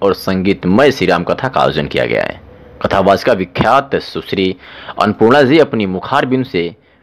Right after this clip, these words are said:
भक्तों को संगीतमय श्री राम कथा का भरपूर रसपान करा रही हैं।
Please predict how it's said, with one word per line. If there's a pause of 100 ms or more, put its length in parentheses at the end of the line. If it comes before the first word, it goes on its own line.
भक्तों
को
संगीतमय
श्री
राम
कथा
का
भरपूर
रसपान
करा
रही
हैं।